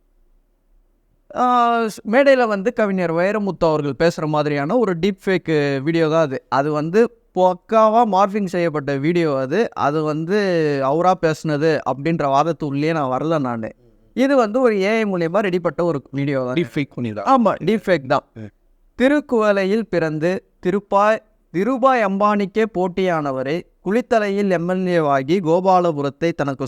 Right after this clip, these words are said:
Speaker 1: சொந்தமாக்கி கொண்டவரே, மாறன் சகோதரர்களுக்கு தாத்தா ஆகி மாபெரும் ஊழல் புரிந்தவரே, தமிழின தலைவர் என்று கூறி பதவிக்காக ஈழத்தமிழர்களை பலி கொடுத்தவரே,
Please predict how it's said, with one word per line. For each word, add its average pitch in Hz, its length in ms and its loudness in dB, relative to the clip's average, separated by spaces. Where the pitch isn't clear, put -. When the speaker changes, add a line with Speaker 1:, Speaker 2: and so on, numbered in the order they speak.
Speaker 1:
சொந்தமாக்கி 151 580 -2
கொண்டவரே, 120 540 -4
மாறன் 208 480 2
சகோதரர்களுக்கு 175 1120 -2
தாத்தா 175 500 0
ஆகி 147 420 0
மாபெரும் 185 640 0
ஊழல் 196 400 0
புரிந்தவரே, 147 560 -2
தமிழின 262 480 4
தலைவர் 226 420 0
என்று 185 300 -4
கூறி 208 540 -4
பதவிக்காக 214 800 0
ஈழத்தமிழர்களை 185 1040 0
பலி 165 240 0
கொடுத்தவரே, 139 580 -4